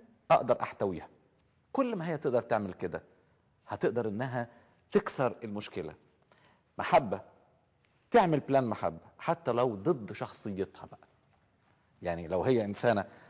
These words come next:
كانت قبل كده تقول بقى: "أنا كنت معززة في بيتي وكنت بعمل وكنت بسوي وكنت"، ماشي، لكن أنت دلوقتي بقيتي في وضع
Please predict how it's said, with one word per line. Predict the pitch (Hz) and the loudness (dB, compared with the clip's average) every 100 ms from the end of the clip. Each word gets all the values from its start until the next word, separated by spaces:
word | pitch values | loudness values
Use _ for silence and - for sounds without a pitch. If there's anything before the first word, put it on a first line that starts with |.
| _ | _
كانت | 131 113 - | -2 0 4
قبل | 135 123 | 4 4
كده | 117 139 | 0 0
تقول | 180 160 | 0 4
بقى: | 160 | 4
"أنا | 156 | 4
كنت | 160 156 | -2 2
معززة | 139 139 156 165 | 4 4 4 2
في | 127 | 2
بيتي | 135 165 165 | 0 0 0
وكنت | 156 - - | 0 0 0
بعمل | 156 165 156 156 | 6 8 8 2
وكنت | 156 151 | -2 0
بسوي | 151 151 165 160 | 0 4 6 6
وكنت"، | 156 160 - - - _ - | 4 -2 -6 -20 -20 _ -6
ماشي، | 110 151 151 - 76 - _ _ _ | 2 2 2 -2 -10 -18 _ _ _
لكن | 90 98 104 | -6 -4 -2
أنت | 151 185 147 | 0 0 0
دلوقتي | 113 113 143 - - 85 - | 0 4 4 4 -4 -14 -6
بقيتي | 107 143 147 117 | -4 -2 -2 -4
في | - | 4
وضع | 131 220 196 | 6 6 4